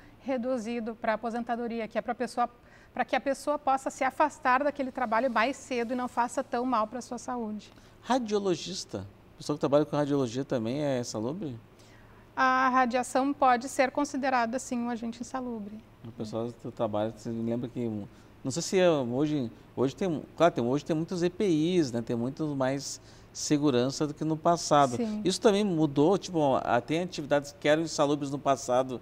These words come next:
Speaker 2: e hoje não são mais?
Speaker 1: A legislação mudou bastante, ahn, em questão de enquadramento de es-, tempo especial. Até mil novecentos e noventa e cinco existia, por exemplo, enquadramento por categoria profissional. Existiam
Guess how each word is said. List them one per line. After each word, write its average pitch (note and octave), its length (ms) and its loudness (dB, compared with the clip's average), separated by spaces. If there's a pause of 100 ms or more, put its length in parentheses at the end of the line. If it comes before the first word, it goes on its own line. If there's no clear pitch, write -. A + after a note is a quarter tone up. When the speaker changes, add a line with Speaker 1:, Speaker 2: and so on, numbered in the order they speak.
(300)
Speaker 2:
e C#3 100 2
hoje C#3+ 240 4
não C#3 140 -2
são B2+ 160 -2
mais? C#3 460 -4 (1200)
Speaker 1:
A C4+ 160 6
legislação D4+ 680 2
mudou C#4 400 2
bastante, B3+ 800 0 (100)
ahn, B3 720 2 (340)
em A#3+ 80 -4
questão B3+ 320 0
de B3 80 0
enquadramento A#3+ 560 2
de - 80 -12
es-, - 120 -14 (220)
tempo A#3 160 0
especial. A3+ 680 0 (360)
Até B3+ 480 6
mil C4+ 380 2
novecentos D4 340 0
e C4+ 40 -2
noventa B3 240 -2
e A#3 40 0
cinco B3 240 -4
existia, B3+ 380 2
por C4 140 2
exemplo, A#3+ 300 0
enquadramento A#3 600 0
por C4+ 220 2
categoria A#3+ 580 0
profissional. B3 560 -2
Existiam A3+ 580 -6